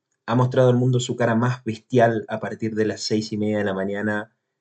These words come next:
eh, del día siete de octubre, un sábado en el que creo que todos recordaremos lo que estábamos haciendo en ese momento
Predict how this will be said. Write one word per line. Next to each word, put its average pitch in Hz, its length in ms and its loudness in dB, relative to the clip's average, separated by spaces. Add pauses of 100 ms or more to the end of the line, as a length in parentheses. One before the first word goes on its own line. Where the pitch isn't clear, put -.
(220)
eh, 98 140 -6
del 101 260 -2
día 110 200 2
siete 107 260 -2
de 92 60 0
octubre, 107 360 0
un 98 120 -8
sábado 107 380 0
en 101 60 -4
el 95 180 -6
que 104 340 -2 (960)
creo 95 280 -2
que 90 540 -4 (440)
todos 113 300 0
recordaremos 104 640 -2
lo 95 80 -4
que - 60 -18
estábamos 101 440 -2
haciendo 117 480 0
en 101 80 -2
ese 95 180 -14
momento 92 680 -4